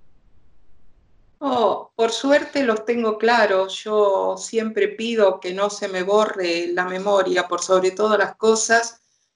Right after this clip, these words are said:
para que no se me borren los recuerdos y las imágenes. Eh, Andrea era una chica muy familiera, era una chica alegre, de buen humor,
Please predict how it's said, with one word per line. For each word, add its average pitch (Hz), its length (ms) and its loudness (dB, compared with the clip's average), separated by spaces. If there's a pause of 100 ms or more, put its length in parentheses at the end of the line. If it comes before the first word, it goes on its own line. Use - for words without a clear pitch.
para 202 240 4
que 208 100 0
no 240 140 0
se 254 100 -4
me 240 100 0
borren 220 360 2
los 190 160 0
recuerdos 196 800 0
y 175 100 -6
las 175 240 -6
imágenes. 180 840 -8 (540)
Eh, 190 600 0
Andrea 285 540 2
era 269 160 2
una 226 280 -2
chica 220 600 -2
muy 226 180 0
familiera, 240 1040 0
era 208 180 0
una 196 240 -4
chica 208 520 -4
alegre, 214 500 2
de 185 100 2
buen 185 220 -2
humor, 208 560 2